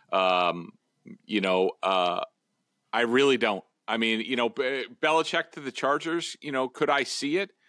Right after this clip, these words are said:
Yeah. I mean, I, I think, you know, he knows the quarterback is there. It's more of a veteran roster. They got a lot of decisions to make, a lot of cal-, ca-, uh, salary cap stuff.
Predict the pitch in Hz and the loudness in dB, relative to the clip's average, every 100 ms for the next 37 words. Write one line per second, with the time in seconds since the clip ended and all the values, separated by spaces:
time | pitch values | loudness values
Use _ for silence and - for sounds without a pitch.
0 | _ _ _ _ _ 101 127 160 76 - | _ _ _ _ _ -2 0 0 -2 -4
1 | 101 113 107 - 101 98 104 113 139 110 | -4 -2 -4 -4 -6 -4 -2 -2 -2 -6
2 | _ _ 113 98 90 117 131 123 139 - | _ _ -4 -4 -4 -4 0 2 2 0
3 | - - 127 135 147 151 151 120 127 139 | -10 -2 0 2 0 -2 -4 -2 0 0
4 | 143 139 _ - 120 117 - 117 120 113 | -2 -8 _ -4 -2 -2 -2 2 2 2
5 | 107 98 80 123 - 120 110 104 92 _ | 2 0 0 -4 -2 -2 -2 -6 -12 _
6 | _ - 110 120 131 - 156 151 _ _ | _ -8 0 2 0 -2 -2 -2 _ _
7 | 110 123 104 92 101 117 117 101 - 127 | -4 0 0 0 0 0 -2 -6 -6 -6
8 | 120 127 - 120 123 123 - 101 107 101 | -6 -8 -6 -4 -2 -4 -4 -2 0 0
9 | - 110 113 - 120 - 107 - 117 - | -2 0 0 -2 -10 -4 -4 -2 -4 -2
10 | 110 113 113 110 117 113 - 120 | 0 2 0 0 -2 -2 -2 -2